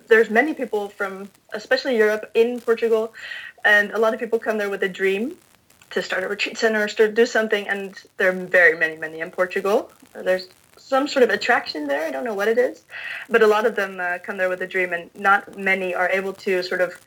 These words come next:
see that plan that they originally have through to the end to where they want it to be. So they have to sort of definitely be malleable and molded into a different type of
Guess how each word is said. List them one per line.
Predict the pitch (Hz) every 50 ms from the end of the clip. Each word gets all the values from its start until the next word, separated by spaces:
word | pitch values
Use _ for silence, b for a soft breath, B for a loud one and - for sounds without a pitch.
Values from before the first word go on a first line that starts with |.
| B B B B B B
see | - - - 247 233 233
that | 202 214 185 - -
plan | - 208 202 208 220
that | 220 214
they | 202 190 185
originally | 190 196 196 - 202 190 185 180 180
have | - 185 175 180 196 220 285 - B B B B B _ -
through | 214 208 208 202 196 202
to | - 202
the | 208 185 -
end | 180 180 180 185 185 180 -
to | - 190
where | 175 175 180 175 180 180 180 - -
they | 190
want | 185 175 185 175
it | 175 175
to | - 196
be. | 170 190 175 165 -
So | - 202
they | 185 185
have | 185 185 208
to | 214
sort | - 233 214
of | 190 190 - - - B B B B B B B B B _ _ _ _ _ _ _ _ _ _ - - - _ -
definitely | 247 240 254 262 240 214 220
be | 202
malleable | 202 202 196 208 220 226 220 214 202 196 196 - 196 190 190 185
and | 190 190 190
molded | 185 185 196 202 196 185
into | 185 185 190 - - 190 180
a | 180 180
different | 175 - 208 190 190 - 226 196 180 175 - - - - - - - - - - - - - -
type | - - 190 196 -
of | 180 180 175 170 170